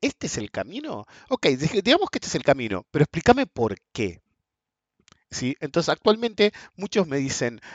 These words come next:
"Eh, te callaste cuatro años, eh, ah, ¿por qué mencioné al muchacho este?". Porque me mandó un mensaje y me dijo, "Es increíble, nunca te callás, es decir, con ningún gobierno". No, ¿por qué? Porque, es decir, si hacen las cosas bien, lo voy a decir.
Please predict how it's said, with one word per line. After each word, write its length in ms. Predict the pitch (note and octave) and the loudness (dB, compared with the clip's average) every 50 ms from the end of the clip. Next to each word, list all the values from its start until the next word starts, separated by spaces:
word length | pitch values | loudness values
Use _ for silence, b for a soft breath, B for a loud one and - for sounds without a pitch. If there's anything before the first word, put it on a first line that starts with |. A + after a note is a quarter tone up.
| B - | B 4
"Eh, 320 | - C#3+ D3 C#3+ C#3 B2+ - | 8 10 10 10 10 10 8
te 80 | C3 | 4
callaste 320 | - C3 B2+ - B2 - - | 2 0 0 0 -2 -2 0
cuatro 260 | - D3 C#3 - C#3+ | 2 2 4 6 6
años, 280 | C#3 C3+ B2+ B2 - - - - | 6 6 4 0 -4 -6 -4 -2
eh, 240 | A#2+ A2+ A2 G#2 - | 0 2 2 0 0
ah, 140 | - G2+ G2 | 0 -2 -2
¿por 300 | - _ - G#2 G2 - | -2 _ -8 -10 -8 -4
qué 100 | - C3+ | -2 0
mencioné 420 | C3 C3+ B2+ A#2 - A#2 A#2+ B2+ A#2 | 0 0 -2 -2 -2 0 2 4 4
al 100 | A#2 A2+ | 2 2
muchacho 300 | A2 A2 - B2+ - E3+ | -2 -6 -10 -6 -4 -4
este?". 140 | - - D3+ | -4 -4 -4
Porque 240 | - B2+ B2 B2 - | -4 -4 -4 -4 -4
me 140 | G#2+ B2 C3 | -6 -8 -8
mandó 200 | C3+ D3 E3+ G#3 | -8 -8 -8 -10
un 40 | A3 | -10
mensaje 300 | A#3+ A3 - D4 - - | -10 -6 -4 -4 -4 -4
y 40 | D3+ | -6
me 60 | D3+ | -8
dijo, 220 | D#3 D3 - D3+ - | -8 -4 -2 -4 -4
"Es 140 | A3 - - | -4 -6 -10
increíble, 460 | A#3+ - - G#3 C4+ C4 E3 A2+ B B B B B _ | -8 -6 -4 -2 -2 0 0 -2 B B B B B _
nunca 260 | F#3 A#3+ E4 - G#3+ | -10 -8 -2 0 0
te 140 | E3 - A2 | 0 0 -2
callás, 480 | - G#2+ - - G#2+ F2+ - - - - | -4 -4 -4 -4 -4 -6 -6 -8 -10 -12
es 120 | - A#2 - | -10 -10 -8
decir, 140 | - - | -8 -4
con 160 | - - C3 D3+ | -2 -2 -2 -2
ningún 220 | F3 G#3 C4+ C4 | -4 -8 -4 -2
gobierno". 300 | B3+ C4 D4 C#4+ G#3+ - | -2 -2 -2 -2 -6 -8
No, 100 | - - - - | -12 -18 -20 -12
¿por 140 | - A3+ A3+ | -12 -12 -6
qué? 140 | - - G#4 - - | -4 -4 -4 -4 -6
Porque, 260 | - - - - C3 B B B B B B B _ _ | -10 -6 -4 -4 -4 B B B B B B B _ _
es 140 | C#3 C3+ - | -6 -6 -4
decir, 160 | F3+ - - | -6 -8 -8
si 160 | - - - | -4 -2 -2
hacen 180 | D#4+ - - E4 | 0 2 2 2
las 120 | G3 - | 2 2
cosas 280 | - D3+ - - C#3 A#2 | -2 -6 -6 -4 -2 -2
bien, 260 | G#2 G2+ G2 F#2+ F#2+ | -2 -4 -4 -2 0
lo 140 | G2 G2 C3 | 2 2 4
voy 280 | - F#4+ - - D3 | 6 6 6 6 4
a 80 | G#2 E2 | 2 0
decir. 520 | E2 E2+ - - - E2+ E2 D2 - - | -2 -6 -8 -10 -12 -12 -16 -18 -20 -20